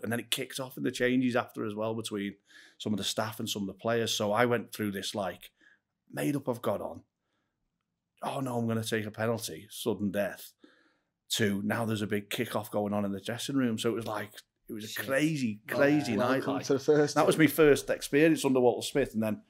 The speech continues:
Speaker 1: mainly it was under David Moyes after.
Speaker 2: Do you, do you not feel that is football to a T, though? It's such up and
Speaker 1: Yeah.
Speaker 2: down so quickly.
Speaker 1: Yeah, yeah, definitely, yeah.
Speaker 2: Like, you're there, like, what, what, what, you'd be e-,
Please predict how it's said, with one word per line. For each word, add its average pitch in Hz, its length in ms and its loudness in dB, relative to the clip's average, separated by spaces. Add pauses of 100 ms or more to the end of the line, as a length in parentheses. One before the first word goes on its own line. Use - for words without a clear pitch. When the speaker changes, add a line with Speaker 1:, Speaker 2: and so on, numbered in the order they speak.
(120)
Speaker 1:
mainly 139 340 8
it 92 60 0
was 104 80 -2
under 107 180 2
David 98 260 -2
Moyes 117 240 2
after. 107 220 2
Speaker 2:
Do 208 60 8
you, 208 200 0 (200)
do 156 100 0
you 185 60 4
not 190 220 2
feel 185 220 4
that 151 260 4
is 135 480 -2 (220)
football 135 400 2
to 123 220 -2
a 110 40 -4
T, 131 260 0
though? 120 380 -2
It's - 240 -8
such - 520 0 (100)
up 180 220 2
and 135 100 4
Speaker 1:
Yeah. 135 60 4
Speaker 2:
down 135 260 2
so 139 280 2
quickly. 127 520 -4
Speaker 1:
Yeah, 110 300 4
yeah, 107 240 2 (360)
definitely, 107 440 -4
yeah. 107 140 -2
Speaker 2:
Like, 139 200 2
you're 147 180 4
there, 135 260 4
like, 120 260 0
what, 123 240 -2 (260)
what, 131 240 -6
what, 123 140 4
you'd 120 140 0
be 123 80 -2
e-, 135 40 -4